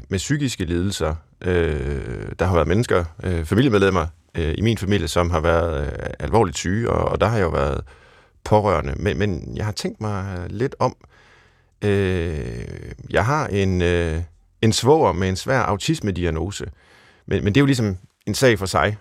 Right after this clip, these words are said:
Altså, så til de her psykiske lidelser, vi, vi taler om i dag, som måske mere er, altså, depression, angst, skizofreni, den slags, der, der er det ikke noget, der sådan har, har fyldt for mig som pårørende.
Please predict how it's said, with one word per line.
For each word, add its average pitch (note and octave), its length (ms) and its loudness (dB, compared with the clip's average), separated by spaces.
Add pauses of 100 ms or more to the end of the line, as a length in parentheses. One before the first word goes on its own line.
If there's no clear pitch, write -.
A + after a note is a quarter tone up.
(100)
Altså, F2 640 2
så G2+ 140 -6
til G#2+ 160 -4
de D3 80 -2
her D#3 80 2
psykiske D#3 400 -2
lidelser, A#2+ 300 -2
vi, G2 160 -2
vi F2+ 120 -6
taler B2 320 0
om G#2+ 140 0
i F#2 40 -2
dag, G#2+ 260 2 (600)
som - 140 -4
måske F#2 180 -2
mere G#2+ 300 4
er, D#2 220 2 (180)
altså, F2 180 -10 (260)
depression, F2+ 540 -6
angst, - 280 -4
skizofreni, F2 680 -6
den G#2+ 120 -2
slags, D#2 420 -6
der, B2 340 -2 (160)
der B2+ 60 0
er B2+ 140 0
det A2+ 100 -4
ikke B2+ 200 -2
noget, G#2 300 -2
der F2+ 80 -4
sådan - 260 -4
har, F2+ 300 -4
har F2+ 100 -4
fyldt - 240 -6
for F2+ 100 -6
mig F2+ 220 -2 (180)
som - 160 -6
pårørende. F#2+ 400 -4